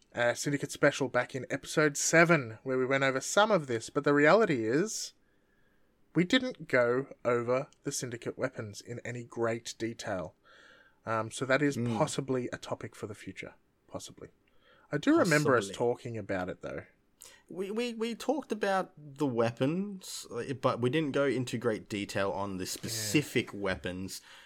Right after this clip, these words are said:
Speaker 2: Uh, it was more, it was more of a, "These, these weapons are cool, and they have a passive.
Speaker 1: And
Speaker 2: This
Speaker 1: they
Speaker 2: is
Speaker 1: have
Speaker 2: the
Speaker 1: this
Speaker 2: passive, and the
Speaker 1: passive, which is
Speaker 2: passive is
Speaker 1: for
Speaker 2: amazing."
Speaker 1: this Syndicate, yeah.
Speaker 2: Yeah.
Speaker 1: Yeah, so
Speaker 2: So we,
Speaker 1: we
Speaker 2: yeah,
Speaker 1: did
Speaker 2: we didn't go too much into each weapon individually, unfortunately. But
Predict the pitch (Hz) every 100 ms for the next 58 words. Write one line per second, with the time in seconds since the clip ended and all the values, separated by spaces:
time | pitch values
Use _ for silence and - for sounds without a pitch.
0 | - 95 95 127 151 135 160 185 180 143
1 | 147 143 165 156 143 131 123 113 - _
2 | _ _ _ - 127 175 294 - - 226
3 | 220 220 180 170 - 240 208 185 - -
4 | 185 196 185 185 185 165 - 196 190 -
5 | 92 - _ _ _ 131 160 120 131 -
6 | 151 180 - 185 - 135 127 190 190 185
7 | 165 143 143 143 135 113 87 - - -
8 | 135 117 113 110 - 117 98 - - -
9 | 123 110 - - _ _ _ _ _ 127
10 | 104 - - 131 135 123 101 117 151 135
11 | 175 160 127 139 127 113 - - _ -
12 | 110 107 95 - 98 101 - 104 - -
13 | 107 98 98 - 104 92 101 92 90 92
14 | 95 95 87 - - 76 - -